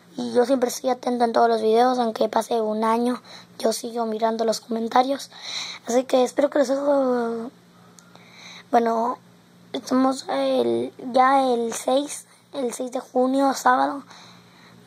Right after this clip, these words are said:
Vam-, ya van a tener la serie de misiones secundarias. No les voy a subir quién es el caballero de Arkham porque, pues, na-, no, nadie, todos quieren descubrir por ustedes mismos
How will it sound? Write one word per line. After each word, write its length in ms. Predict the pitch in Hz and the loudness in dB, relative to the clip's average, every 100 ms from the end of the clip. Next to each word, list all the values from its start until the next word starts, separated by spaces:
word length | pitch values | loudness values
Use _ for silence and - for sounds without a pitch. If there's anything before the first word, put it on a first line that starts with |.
| - | -4
Vam-, 420 | 226 233 240 240 | 0 0 -2 -2
ya 100 | 233 | -2
van 160 | 233 240 | 0 -2
a 40 | |
tener 300 | 233 233 233 | -2 -4 -2
la 400 | 233 226 226 226 | -2 -2 0 -2
serie 260 | 226 226 226 | 0 2 2
de 60 | |
misiones 320 | 220 - 226 | 0 -4 -8
secundarias. 540 | 226 - 226 240 269 - - - - | -8 -2 0 2 0 -2 -2 -2 0
No 100 | 262 | 2
les 100 | 269 | 4
voy 100 | 269 | 6
a 60 | 269 | 4
subir 240 | 269 262 | 2 -2
quién 160 | - 262 | 0 0
es 120 | 254 | 0
el 120 | 254 | -2
caballero 420 | 240 233 226 240 247 | 0 0 2 2 2
de 120 | 233 | 2
Arkham 360 | 240 254 247 240 | 2 2 -2 -2
porque, 420 | 233 - 226 202 - - - - - | -6 -4 -4 -4 -6 -8 -8 -12 -4
pues, 220 | - 240 | 2 2
na-, 340 | 233 240 254 277 | 2 2 2 2
no, 280 | 262 262 269 | 2 2 4
nadie, 500 | 269 277 294 285 262 | 4 2 2 0 -2
todos 400 | - 262 277 - | 0 2 2 -2
quieren 240 | - 262 262 | -6 -6 -8
descubrir 440 | - - 240 240 | -6 -2 0 0
por 160 | 254 240 | 0 -2
ustedes 400 | 226 254 247 233 | -2 -2 -4 -2
mismos 460 | 254 247 233 - | -2 0 -2 -4